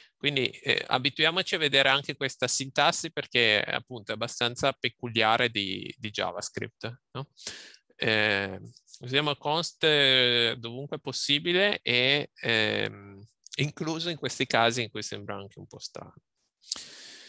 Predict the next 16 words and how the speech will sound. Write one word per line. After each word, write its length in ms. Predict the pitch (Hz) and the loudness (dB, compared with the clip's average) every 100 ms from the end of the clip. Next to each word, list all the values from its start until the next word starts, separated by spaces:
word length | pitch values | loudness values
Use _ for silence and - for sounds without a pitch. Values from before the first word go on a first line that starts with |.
| - - - - _ _ _ _ - | -20 -20 -20 -20 _ _ _ _ 2
Ehm, 1080 | 147 151 151 147 147 147 147 147 147 147 - _ _ - | 4 6 6 6 6 6 4 0 -8 -12 -18 _ _ -2
ok, 600 | 180 - 139 110 104 - | -2 2 4 6 4 -2
posso 300 | 147 147 160 | -2 0 0
farmi 300 | 175 170 170 | 2 2 2
ritornare 500 | 156 - 160 165 160 | -2 -2 2 4 4
tutte 260 | 170 - 165 | 0 -2 0
le 140 | 160 | 2
chiavi 440 | 151 143 139 175 | 6 8 6 4
sotto 280 | 180 131 - | -6 -10 -14
forma 720 | - 135 131 131 123 120 107 117 - - _ _ | -6 0 2 2 2 0 0 -2 -10 -16 _ _
di 520 | - 117 123 123 110 - - | -12 0 4 4 4 -2 -8
un, 340 | 123 113 110 | -8 -6 -4
ehm, 720 | 110 107 107 104 101 98 95 - - | 0 2 2 0 -2 -6 -12 -20 -14
un 220 | 110 107 | -6 -2
array, 580 | 113 131 135 151 214 - _ | 2 4 4 4 0 -8 _
mm, 80 | 139 | -18